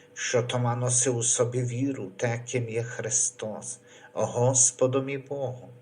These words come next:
Тому не біймося жити у правді перед Богом. Бог хоче, щоб ми жили в правді,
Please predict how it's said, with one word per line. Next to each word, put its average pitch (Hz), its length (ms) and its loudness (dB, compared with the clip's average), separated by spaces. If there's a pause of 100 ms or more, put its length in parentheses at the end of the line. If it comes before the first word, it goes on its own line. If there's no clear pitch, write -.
(540)
Тому 117 280 -2
не 127 140 4
біймося 123 840 -2
жити 135 380 -2
у 110 80 0
правді 131 600 -6
перед 123 460 -2
Богом. 131 280 -6 (840)
Бог 123 320 2
хоче, 147 600 -2
щоб 117 320 0
ми 120 160 2
жили 131 380 4
в 123 180 2
правді, 120 680 -4